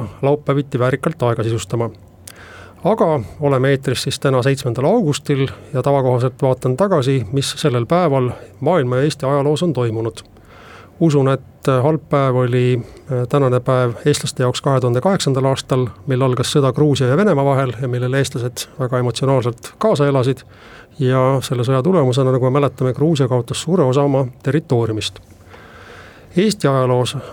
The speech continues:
oli tänane päev huvitav kolmkümmend aastat tagasi, sest siis saabus Tallinnasse oma kuulsust, äh, oma kuulsusrikast teed alles alustav Vene poliitik Vladimir Žirinovski. Maailmas tunti teda veel vähe, aga ta oli üllatanud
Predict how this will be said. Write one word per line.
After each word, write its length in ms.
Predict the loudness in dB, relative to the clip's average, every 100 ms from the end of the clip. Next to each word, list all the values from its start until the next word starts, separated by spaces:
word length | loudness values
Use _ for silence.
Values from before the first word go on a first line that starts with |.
| -2
oli 380 | 0 2 2 0
tänane 300 | 2 2 2
päev 220 | 0 0
huvitav 420 | 2 0 0 -2 0
kolmkümmend 480 | 2 2 2 2
aastat 240 | 0 -2 -2
tagasi, 460 | 0 2 2 2 0 -2
sest 180 | -6 -2
siis 240 | -2 0
saabus 400 | 0 0 0 -2
Tallinnasse 580 | 0 0 0 -2 0 0 -2 -10 -20 -20 -8
oma 180 | -2 -2
kuulsust, 600 | 2 2 2 -2 -6 -12 -14 -4
äh, 300 | 0 0 2
oma 100 | 2
kuulsusrikast 540 | 2 0 0 0 -2 0
teed 240 | 2 2
alles 160 | 2 2
alustav 480 | 2 0 -2 -2 -2 -6
Vene 200 | -2 -2
poliitik 480 | 0 0 0 -4 -4
Vladimir 400 | -2 0 0 -2 -2
Žirinovski. 720 | 0 2 0 0 -4 -2 -2 -4 -16 -20 -20 -20 -6
Maailmas 320 | -2 0 0
tunti 300 | 0 -2 0 -2
teda 160 | 0
veel 160 | 2 2
vähe, 160 | 2 2 2
aga 160 | 0 -2
ta 80 |
oli 140 | -2 0
üllatanud 480 | 0 0 -2 -4